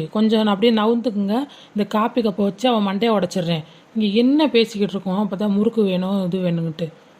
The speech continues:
சரி, அதை முதல்ல தின்னு தராக. உன்ன மாதிரி என்ன உண்டியா வச்சு திங்கிற ஆள் நினைச்சியா?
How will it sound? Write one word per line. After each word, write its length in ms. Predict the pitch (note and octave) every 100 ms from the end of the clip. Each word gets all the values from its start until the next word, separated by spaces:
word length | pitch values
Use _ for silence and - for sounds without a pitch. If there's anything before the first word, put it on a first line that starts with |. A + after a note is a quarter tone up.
| -
சரி, 180 | C4+ B3
அதை 180 | G#3 G#3+ G3+
முதல்ல 260 | G3+ G#3 A3
தின்னு 240 | G#3+ G#3+ G3+
தராக. 340 | F#3 G3 F#3+ F3+ G3 -
உன்ன 160 | G3 G#3
மாதிரி 160 | G#3+
என்ன 140 | G3+ F#3+
உண்டியா 240 | G3+ A3
வச்சு 160 | G3 G3+
திங்கிற 400 | F#3 F#3 F3+ F3
ஆள் 200 | F3+ F3
நினைச்சியா? 400 | E3+ D#3 E3+ D#3+